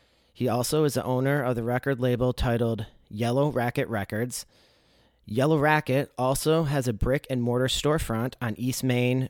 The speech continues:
which sells turntables and has a collection of over three thousand pieces of vinyl.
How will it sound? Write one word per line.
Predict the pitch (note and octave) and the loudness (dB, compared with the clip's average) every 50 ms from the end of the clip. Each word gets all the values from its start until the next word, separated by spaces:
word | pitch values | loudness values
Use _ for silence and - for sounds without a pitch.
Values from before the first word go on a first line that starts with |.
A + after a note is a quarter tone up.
| - | -6
which | - A2 A#2 A2+ A2 G#2 - | -4 -2 0 0 0 -2 -4
sells | - - B2 A#2+ A#2+ A2 - | -2 -2 0 0 0 -2 -2
turntables | - - E3 E3 - - C3+ B2+ A#2 C3 C3 B2+ B2 - - | -2 -2 0 0 2 2 2 4 4 4 4 4 2 0 -2
and | A#2+ A#2+ A2+ | -2 0 0
has | A#2+ B2 A2+ G#2+ | 0 0 0 -2
a | A2+ | -4
collection | - - - C3+ C#3 C#3 - - C#3+ C#3+ C#3+ D3 | -4 0 2 2 2 2 0 0 0 0 0 0
of | C3 G#2+ A#2 | 0 -2 -2
over | A#2+ A2+ A2+ A2 | -2 -2 -2 -4
three | - - C#3+ D3+ | -2 0 0 2
thousand | C#3+ D#3 C#3 C3+ B2 B2+ A#2+ - | 4 4 4 4 2 4 4 4
pieces | - B2+ A#2+ - B2+ G#2+ | 4 4 2 0 -2 -2
of | A#2 F#2 | -4 -2
vinyl. | - G#2+ G#2+ G#2 G2 F#2+ F2+ F2+ F#2 | -2 -2 -2 -2 -2 -4 -4 -6 -8